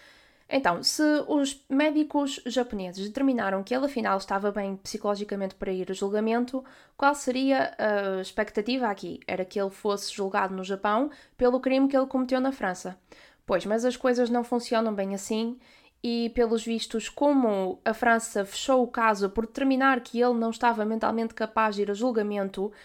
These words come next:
eles fecharam todos os documentos do tribunal relativamente ao caso do Issei.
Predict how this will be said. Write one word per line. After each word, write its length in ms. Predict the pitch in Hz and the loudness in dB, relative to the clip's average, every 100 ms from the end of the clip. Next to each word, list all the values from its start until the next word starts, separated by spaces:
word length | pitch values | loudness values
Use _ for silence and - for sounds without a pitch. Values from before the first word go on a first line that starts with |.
| - - | -16 0
eles 260 | 247 247 | 2 2
fecharam 640 | - 247 269 262 254 262 254 | -2 0 4 4 4 0 -2
todos 340 | 285 294 254 | -4 -2 0
os 140 | 269 262 | -2 -4
documentos 760 | - 254 254 254 254 254 254 233 | -2 2 4 2 0 -6 -6 -6
do 180 | 240 | -4
tribunal 580 | 247 240 226 220 220 226 | -2 -2 2 4 4 2
relativamente 600 | 240 233 233 226 226 226 | 0 0 0 -2 -2 -2
ao 60 | 220 | -4
caso 280 | 220 220 202 | -2 -6 -4
do 120 | 202 | -4
Issei. 340 | 202 - 175 | -4 -6 -10